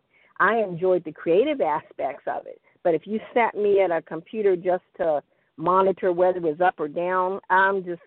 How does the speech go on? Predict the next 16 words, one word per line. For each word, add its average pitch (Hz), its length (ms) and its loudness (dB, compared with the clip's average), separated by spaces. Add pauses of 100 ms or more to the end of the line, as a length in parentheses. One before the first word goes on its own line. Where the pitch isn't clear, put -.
(180)
you 220 80 0
know, 156 320 -2
it's 214 180 -2
gonna 202 140 -4
be 175 80 2
burnout 165 500 2
time 156 340 -2 (260)
and 170 160 0
boredom. 165 500 2
Boredom's 175 460 0
gonna 156 180 -8 (140)
sit 165 140 -4
in. 139 280 -8 (600)
And 170 720 0 (160)
I 196 120 -2
have 190 160 0